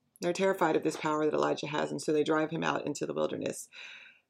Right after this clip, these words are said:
A long day, a day's journey, they said. And he was not prepared. He didn't have any food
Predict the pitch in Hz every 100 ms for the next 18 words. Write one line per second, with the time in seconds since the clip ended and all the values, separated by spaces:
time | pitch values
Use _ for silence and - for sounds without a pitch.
0 | _ _ _ - 175 170 160 175 165 156
1 | 143 151 160 - 139 135 92 - - 85
2 | 117 160 196 208 202 170 190 165 151 180
3 | 185 185 185 170 170 175 165 165 170